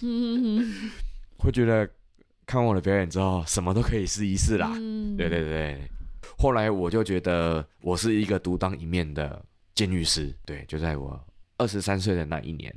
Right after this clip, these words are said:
Speaker 2: 就稍微剧透了我的大院成就版。
Speaker 1: 嗯。没关系，他们没看到现场是猜不到、想不到那个画面。
Speaker 2: 哦，O K，O K，那，那我继续讲。我在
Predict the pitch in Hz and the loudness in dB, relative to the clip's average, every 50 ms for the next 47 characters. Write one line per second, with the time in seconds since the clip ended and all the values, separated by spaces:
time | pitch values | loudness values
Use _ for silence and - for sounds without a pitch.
0 | - - _ - 87 80 92 90 87 80 - - 98 - - 92 85 80 76 71 | -16 -18 _ -4 -2 0 2 2 0 0 0 -2 -2 0 0 0 0 0 0 -2
1 | 69 67 65 - - 71 - 78 76 - - 98 95 95 98 92 78 - 85 78 | -4 -8 -6 -2 0 2 2 2 2 2 2 2 2 4 2 2 0 -2 -4 0
2 | 92 104 95 87 - 82 - - - 214 214 220 196 208 208 208 202 220 - - | 2 2 2 4 2 0 0 0 0 0 0 0 -2 -4 -6 -6 -6 -10 -6 -4
3 | 214 202 208 202 190 180 175 - - 185 180 - 220 214 208 202 196 - 202 185 | -2 -2 0 0 0 -2 -2 -2 -2 0 2 2 4 4 4 4 4 2 2 2
4 | 185 170 151 143 165 180 175 - - - - 180 175 175 - 185 - 170 156 170 | 2 0 -2 -2 -2 -2 -2 -2 -4 -2 -2 -2 -2 -2 -4 -2 -2 0 0 -2
5 | - - - 175 180 180 214 226 233 220 220 196 190 196 196 185 170 180 175 160 | -6 -6 -6 -4 -2 0 2 2 2 2 2 0 0 0 0 0 0 -2 -2 -4
6 | 151 - - _ _ 101 101 - 110 101 104 107 101 - 98 98 98 92 101 113 | -6 -10 -16 _ _ -2 0 2 2 2 2 2 2 2 2 2 2 2 4 4
7 | 107 98 90 98 104 95 82 73 - 90 90 82 - 73 - - _ - - - | 4 2 2 2 2 0 0 0 0 0 0 0 0 -4 -6 -6 _ -20 -20 -20
8 | - - - - - 117 | -20 -6 -4 0 0 0